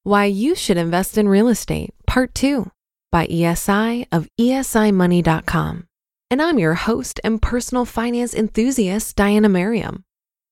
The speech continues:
Welcome to episode two thousand. This marks six and a half years of this podcast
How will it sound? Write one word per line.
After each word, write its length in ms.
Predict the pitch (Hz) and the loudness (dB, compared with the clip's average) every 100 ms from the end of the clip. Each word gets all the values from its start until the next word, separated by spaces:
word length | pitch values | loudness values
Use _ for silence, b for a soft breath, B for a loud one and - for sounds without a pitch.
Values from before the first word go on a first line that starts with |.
| _ - | _ -8
Welcome 500 | 202 240 277 285 277 | 0 0 0 -2 -4
to 280 | 254 254 - | -2 -4 -4
episode 500 | - 262 - 247 220 | -4 -4 0 0 0
two 360 | - - 247 254 | -6 -2 0 0
thousand. 580 | - 220 240 214 165 - _ _ _ _ - | 0 0 0 0 -2 -4 _ _ _ _ -4
This 240 | 254 - | -2 -2
marks 280 | 285 269 - | -6 -6 -10
six 380 | - 285 285 - | -4 -2 -2 0
and 80 | 240 | 0
a 60 | |
half 400 | 208 - 240 233 | 0 -2 -4 -2
years 340 | 208 202 233 214 | -2 0 2 2
of 80 | |
this 180 | 170 165 | 0 -4
podcast 760 | - - 294 294 - - - - | -4 0 0 -2 -6 -8 -10 -14